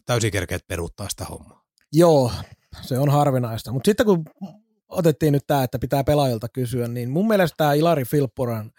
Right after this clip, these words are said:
Speaker 2: M T V uutiset piste fi verkkopalvelussa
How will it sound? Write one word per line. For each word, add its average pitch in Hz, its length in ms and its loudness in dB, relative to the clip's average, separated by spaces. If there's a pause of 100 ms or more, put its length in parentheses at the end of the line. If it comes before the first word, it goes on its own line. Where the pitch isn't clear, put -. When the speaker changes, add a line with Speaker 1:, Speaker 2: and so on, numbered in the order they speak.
(460)
Speaker 2:
M 127 80 -2
T - 40 0 (120)
V 127 160 0 (140)
uutiset 135 420 -2
piste 127 260 -6
fi 151 360 -2
verkkopalvelussa 135 1400 -2